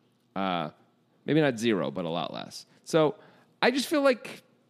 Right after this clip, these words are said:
I, I'm not that interested in, uh, in playing a huge pot right now, uh,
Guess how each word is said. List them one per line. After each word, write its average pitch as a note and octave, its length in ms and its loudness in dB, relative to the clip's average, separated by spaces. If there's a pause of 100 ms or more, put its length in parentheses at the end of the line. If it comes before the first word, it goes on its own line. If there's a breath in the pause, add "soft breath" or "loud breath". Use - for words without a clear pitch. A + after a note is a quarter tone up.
(140)
I, F3 200 6
I'm F3+ 200 4
not G#3 240 4
that E3+ 200 8
interested D#3+ 580 2
in, G#2+ 340 2
uh, F#2 360 2
in A#2+ 160 2
playing C3 300 0
a A2+ 40 0
huge - 340 -2
pot G2+ 300 -2
right E2+ 200 -6
now, C#2 360 -10 (600 soft breath)
uh, F#2+ 360 0